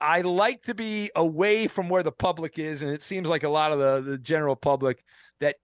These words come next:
don't have any skin in the game are all about Philadelphia, and it's like a fait accompli. The Eagles are gonna win on Sunday.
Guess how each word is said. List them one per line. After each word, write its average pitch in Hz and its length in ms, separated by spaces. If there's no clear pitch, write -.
don't 196 260
have 170 240
any 156 160
skin 165 320
in 151 80
the 143 80
game 131 540
are 127 340
all 151 260
about 131 460
Philadelphia, 170 1000
and 143 80
it's 131 120
like 135 160
a 123 80
fait 165 300
accompli. 143 600
The 131 160
Eagles 135 300
are 127 60
gonna 120 160
win 135 180
on 123 160
Sunday. 113 540